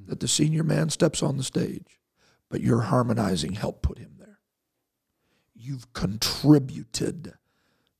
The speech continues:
to the beautiful tone emitting from what God's doing in your church. Every Moses needs an Aaron. Every Elijah needs an Elisha. Every Paul needs a Timothy.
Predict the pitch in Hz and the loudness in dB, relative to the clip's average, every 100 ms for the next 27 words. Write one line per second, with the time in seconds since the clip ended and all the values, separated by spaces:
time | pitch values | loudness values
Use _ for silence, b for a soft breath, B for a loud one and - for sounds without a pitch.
0 | _ - - 95 78 98 120 147 - 175 | _ -4 0 0 0 4 6 6 2 -2
1 | - - 117 113 110 - - 107 113 117 | -2 2 2 4 2 -2 -4 -8 -4 0
2 | 113 101 95 - _ _ _ - 120 113 | 2 2 -2 -14 _ _ _ -2 0 0
3 | 110 113 _ _ _ - 78 - 92 - | -2 -8 _ _ _ -14 -8 -2 -2 0
4 | - 95 80 - - - - - _ _ | -2 -2 -2 -6 -10 -12 -12 -14 _ _
5 | _ - 127 127 123 110 90 - - _ | _ 2 4 4 4 2 -2 -4 -10 _
6 | _ _ _ _ - 107 107 107 104 85 | _ _ _ _ -8 0 2 2 2 -2
7 | - _ _ _ _ _ _ _ _ _ | -6 _ _ _ _ _ _ _ _ _
8 | _ _ _ _ _ _ _ _ _ _ | _ _ _ _ _ _ _ _ _ _
9 | _ - 110 117 117 117 123 120 117 117 | _ -4 2 4 6 6 4 2 2 0
10 | 127 127 120 139 - - _ _ _ _ | 0 0 0 0 -2 -8 _ _ _ _
11 | _ _ _ _ _ _ _ _ _ - | _ _ _ _ _ _ _ _ _ -20
12 | 110 113 - 127 127 135 131 127 147 131 | -16 -2 4 6 6 4 0 4 4 4
13 | - | -2